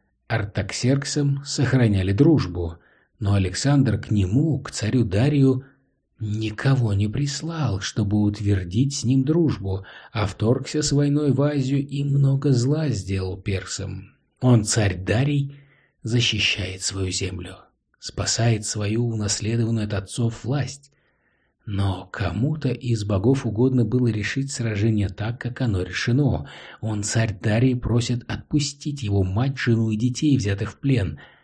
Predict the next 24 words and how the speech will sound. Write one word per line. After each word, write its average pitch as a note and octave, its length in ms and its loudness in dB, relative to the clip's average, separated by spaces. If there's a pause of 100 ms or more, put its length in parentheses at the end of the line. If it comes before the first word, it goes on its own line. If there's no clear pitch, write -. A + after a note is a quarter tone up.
(200)
Он, C#3 360 -2
царь E3 360 -4
Дарий, G#2 480 0
желает A#2 460 -2
заключить A#2 560 -2
дружбу C3+ 400 -2
с - 120 -4
Александром C3+ 600 2
и A#2 40 0
стать - 300 -4
Александру G#2 760 -4 (580)
союзником. G2+ 1120 -6 (920)
Александр F#3 580 4
возмущённо C#3 640 8
отшвырнул G#2 500 0
свиток. F2+ 520 -10 (920)
Письмо D#3 480 2
было C3+ 320 6
и A2+ 220 2
жалкое, C#3+ 580 2
и C#3+ 160 2
дерзкое. - 680 -4 (420)
Персы C#3+ 380 2
ничего B2 720 4